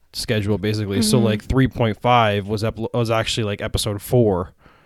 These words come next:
Speaker 1: and four was episode five, so then four point five was six. So, like, we're up to, like,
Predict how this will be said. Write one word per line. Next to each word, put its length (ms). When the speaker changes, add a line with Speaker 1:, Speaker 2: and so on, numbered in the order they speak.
Speaker 1:
and 160
four 280
was 120
episode 300
five, 460
so 100
then 80
four 200
point 220
five 240
was 140
six. 380
So, 120
like, 140
we're 100
up 80
to, 60
like, 220